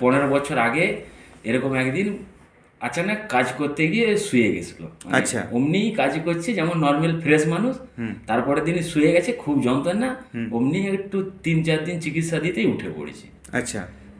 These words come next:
Speaker 1: তারপর থেকে আর কোনোদিনও ছাড়েনি এই জিনিসটা, একটু মিস করে আবার জোর কাজ করলে একটু হয়, আবার ভালো আছে, আবার একটু বিয়ে বাড়ি হলে এরকম যন্ত্রণা হয়ে যায়, আবার এরকম, মানে, কোনো ছোটোখাটো একটু জোর কাজ করলেই
Speaker 2: হুম।
Speaker 1: বেড়ে যায়, নাহলে
Speaker 2: আর
Speaker 1: নর্মাল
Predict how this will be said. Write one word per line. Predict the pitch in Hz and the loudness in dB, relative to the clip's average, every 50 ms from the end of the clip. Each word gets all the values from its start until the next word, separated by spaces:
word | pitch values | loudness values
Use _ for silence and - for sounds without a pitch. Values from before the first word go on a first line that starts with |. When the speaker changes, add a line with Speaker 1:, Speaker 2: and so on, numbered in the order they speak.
| - - - | -20 -8 -2
Speaker 1:
তারপর | - 113 123 147 160 156 180 196 190 | 2 4 4 4 4 4 2 0 2
থেকে | - 233 233 226 233 226 | 2 2 2 4 4 4
আর | 185 143 151 170 175 175 | 4 4 4 4 2 2
কোনোদিনও | 170 170 170 170 170 185 196 214 208 | 0 0 0 0 2 2 0 0 0
ছাড়েনি | - - - 101 101 98 90 90 95 | -2 -4 -4 -4 -2 -2 -2 0 0
এই | 107 104 | 0 0
জিনিসটা, | 98 104 101 95 90 - - 98 | 0 0 -2 -2 -2 -4 -4 -2
একটু | 101 127 156 - - - - 208 196 196 | 0 0 0 -2 -4 -6 -4 -2 -2 0
মিস | 180 170 170 170 - | 0 -2 -4 -4 -4
করে | 170 170 165 175 160 | -2 0 0 0 0
আবার | 143 123 123 143 143 135 - - - - - - - | -2 -2 -2 -4 -4 -6 -10 -14 -20 -20 -20 -14 -2
জোর | 117 127 131 131 | 2 2 2 4
কাজ | 127 135 127 123 | 2 2 0 0
করলে | - - 135 131 131 | 0 -2 0 0 0
একটু | 127 - 139 117 | -2 -2 -4 -6
হয়, | 104 117 120 131 - - - - - - - | -4 -6 -8 -8 -10 -14 -18 -20 -20 -10 -4
আবার | - 107 117 131 131 | -2 2 2 2 4
ভালো | 120 120 127 123 120 | 4 4 4 4 4
আছে, | 120 117 113 - 120 117 123 - - - - - _ - | 4 2 0 -2 -4 -4 -6 -8 -14 -20 -20 -20 _ -6
আবার | - 110 127 | -2 0 0
একটু | 131 135 120 | 0 0 2
বিয়ে | 113 123 135 135 | 2 4 4 6
বাড়ি | 139 135 135 135 135 | 6 4 4 2 2
হলে | 131 131 139 | 0 0 0
এরকম | 135 127 123 123 123 | -2 -2 -2 -2 -2
যন্ত্রণা | 123 123 123 123 127 127 127 127 | 0 0 0 -2 -2 -2 -2 -2
হয়ে | 127 123 120 | -2 -2 -2
যায়, | 123 123 - 131 - - - - - _ - | -2 -4 -6 -8 -12 -18 -20 -20 -20 _ -8
আবার | 90 110 113 - - - - - _ | -6 -6 -6 -6 -8 -14 -20 -20 _
এরকম, | - - 120 117 107 107 107 - - - - - | -10 -6 -6 -4 -4 -4 -6 -8 -10 -12 -12 -8
মানে, | 127 127 139 | -6 -4 -4
কোনো | 135 151 160 165 156 143 127 - | 0 2 2 4 4 4 2 2
ছোটোখাটো | - 143 156 156 156 160 160 170 | 2 2 4 6 6 6 6 6
একটু | 170 170 175 | 6 4 2
জোর | 175 131 143 156 156 156 - | 2 4 4 4 4 4 4
কাজ | - - - - | 4 4 4 4
করলেই | - 175 185 180 196 208 226 240 - - - - - - - - - - - | 2 2 2 2 2 2 2 2 2 2 0 -4 -10 -18 -20 -20 -20 -16 -12
Speaker 2:
হুম। | 110 107 | -6 -2
Speaker 1:
বেড়ে | 98 110 101 90 | 0 2 2 2
যায়, | 82 80 - - - - - - - - - - - - - - | 0 -4 -6 -10 -14 -16 -18 -20 -20 -20 -20 -20 -20 -20 -12 -4
নাহলে | 104 110 123 135 165 196 | 0 4 6 6 6 6
Speaker 2:
আর | 190 156 | 6 6
Speaker 1:
নর্মাল | 131 123 117 113 117 117 117 120 | 6 4 4 2 2 0 0 -2